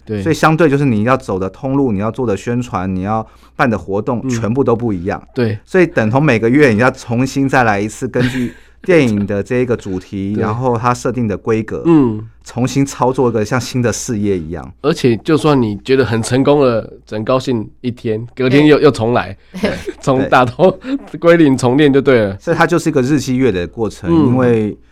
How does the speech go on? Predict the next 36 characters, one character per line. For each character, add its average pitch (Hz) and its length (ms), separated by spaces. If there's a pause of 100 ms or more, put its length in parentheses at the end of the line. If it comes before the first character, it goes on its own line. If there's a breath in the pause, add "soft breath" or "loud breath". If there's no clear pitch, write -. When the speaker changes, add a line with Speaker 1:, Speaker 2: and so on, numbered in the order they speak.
(200)
Speaker 2:
讲 107 100
不 143 140
同 127 160
的 117 80
电 127 240
影， 87 220
然 98 100
后 131 60
在 165 100
不 170 140
同 127 180
的 120 60
通 135 240
路。 131 340
Speaker 1:
对。 113 260 (120)
Speaker 2:
哦， 110 100
如 113 60
果 143 100
今 135 140
天 139 160
我 123 100
们 104 100
做 123 120
个 117 40
动 120 160
作 117 160
片， 113 240
它 110 160
是 117 120
在 107 420
这 107 180
个 85 640
电 135 160
影 95 100
院， 117 300
Speaker 1:
嗯。 131 320